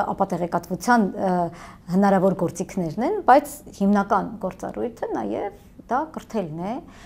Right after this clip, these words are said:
ժողովրդավարական գործիքներից օգտվելու մոնիտորինգներ իրականացնել, ը, տարբեր տեղական ինքնակառավարման մարմիններում մասնակցություն ունենալ և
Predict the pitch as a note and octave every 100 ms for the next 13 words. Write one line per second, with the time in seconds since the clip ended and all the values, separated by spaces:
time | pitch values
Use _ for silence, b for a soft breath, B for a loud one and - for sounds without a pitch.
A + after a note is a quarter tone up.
0 | B - G3+ G3+ G#3+ G3 G3 G#3+ G#3 G3
1 | F#3 - - G3+ G3+ F#3+ - A3 - F3+
2 | G#3 G#3+ A3+ F3 B B B B B B
3 | F#3 F#3+ F#3+ G3 F#3+ F#3+ F3+ G#3+ G#3+ F3+
4 | E3+ F3 E3+ E3 - E3+ D#3+ D#3+ - B
5 | B B B - G3 F3+ F#3 F#3 F3+ F#3
6 | G3 A3 A#3+ - - - G3+ F3+ B3+ B3+
7 | - A3+ G3+ G#3+ A3 G3 - F#3 F#3 F3+
8 | F3+ F#3 F#3 F3+ F3 F3+ F3 F3+ G3+ F#3
9 | E3+ - F3+ - F3 - F#3 F3 E3+ E3+
10 | F3+ F#3 E3 F3+